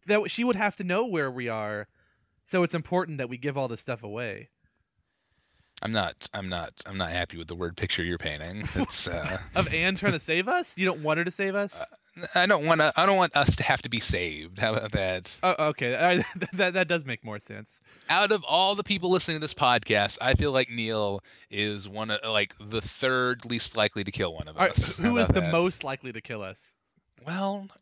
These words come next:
Speaker 2: you know, I don't know. Let's not get
Speaker 1: Fi-,
Speaker 2: into that.
Speaker 1: is,
Speaker 2: It's,
Speaker 1: is
Speaker 2: uh,
Speaker 1: it
Speaker 2: very
Speaker 1: Fizbiz?
Speaker 2: Well, you know,
Speaker 1: Is it
Speaker 2: I don't
Speaker 1: Trent?
Speaker 2: know. Uh, no, no, not Trent. Trent, Trent, uh, the, the, the least likely.
Speaker 1: Guitar Architect?
Speaker 2: Old Unky Tr-, Unky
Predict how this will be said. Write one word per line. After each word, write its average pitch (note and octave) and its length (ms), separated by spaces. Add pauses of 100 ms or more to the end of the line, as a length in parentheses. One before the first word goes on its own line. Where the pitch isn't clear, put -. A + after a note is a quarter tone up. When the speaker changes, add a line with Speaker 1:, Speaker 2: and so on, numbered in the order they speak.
(260)
Speaker 2:
you C#3+ 140
know, A#2+ 340 (120)
I B2+ 120
don't F#3 180
know. D3+ 220
Let's C3+ 220
not F3 260
get D#3 160
Speaker 1:
Fi-, C#3+ 40
Speaker 2:
into A#2 160
that. G2+ 340
Speaker 1:
is, D3 140
Speaker 2:
It's, - 80
Speaker 1:
is D3+ 80
Speaker 2:
uh, - 40
Speaker 1:
it - 120
Speaker 2:
very E3 200
Speaker 1:
Fizbiz? F3 480 (840)
Speaker 2:
Well, G#3 420
you D4+ 140
know, B3+ 420
Speaker 1:
Is C3 120
it C#3+ 80
Speaker 2:
I G#3 80
don't - 100
Speaker 1:
Trent? A#2 140
Speaker 2:
know. D#3+ 200 (800)
Uh, C4 60
no, E4+ 320
no, D3 200
not A#2 180
Trent. F#2 300
Trent, C#3 480 (680)
Trent, D3+ 460
uh, A#2+ 340 (240)
the, A2 300
the, G#2+ 100 (160)
the G2+ 240
least G#2+ 320
likely. D#2+ 480 (140)
Speaker 1:
Guitar D3 220
Architect? D3+ 520 (340)
Speaker 2:
Old B2+ 440
Unky A#2+ 300
Tr-, - 240
Unky A#2+ 460